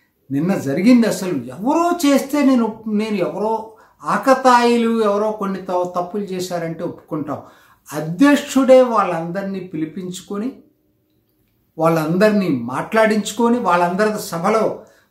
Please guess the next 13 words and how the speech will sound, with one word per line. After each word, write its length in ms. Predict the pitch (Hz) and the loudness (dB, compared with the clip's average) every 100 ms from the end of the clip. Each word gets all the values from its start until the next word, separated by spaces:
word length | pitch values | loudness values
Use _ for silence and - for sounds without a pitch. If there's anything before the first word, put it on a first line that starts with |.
| - | -2
వైట్ 260 | 180 202 214 | -2 0 0
హౌస్ 560 | 214 208 208 196 190 185 | 0 0 -2 -4 -6 -8
పక్కన 340 | 185 202 185 | -4 -2 -2
జరిగినటువంటి 800 | 175 180 175 170 165 165 151 143 | 0 0 0 -2 -4 -4 -4 -6
సభలో 640 | - 139 190 196 143 - - - _ - | -8 -4 -2 0 -2 -4 -12 -20 _ -6
నువ్వే 260 | 156 180 254 | -2 4 4
వెళ్ళి 340 | 247 214 214 | 6 2 0
మాట్లాడేసి 960 | 185 160 175 208 202 208 202 247 269 - _ 151 | -2 -2 -4 0 2 2 2 0 -4 -6 _ -8
అసలు 540 | - 226 226 147 - _ _ _ _ _ _ _ _ _ _ _ _ _ - | -2 0 0 -2 -10 _ _ _ _ _ _ _ _ _ _ _ _ _ -2
ప్యాథటిక్ 600 | 185 196 202 180 180 165 | 0 2 0 0 -4 -6
రిపబ్లిక్స్, 760 | 156 160 139 143 143 - - | -6 -6 -6 -6 -8 -8 -8
వీక్ 540 | 127 123 139 233 247 180 | -8 -6 2 4 4 0
రిపబ్లిక్స్, 800 | 160 165 147 139 143 - - | -6 -6 -8 -8 -12 -12 -8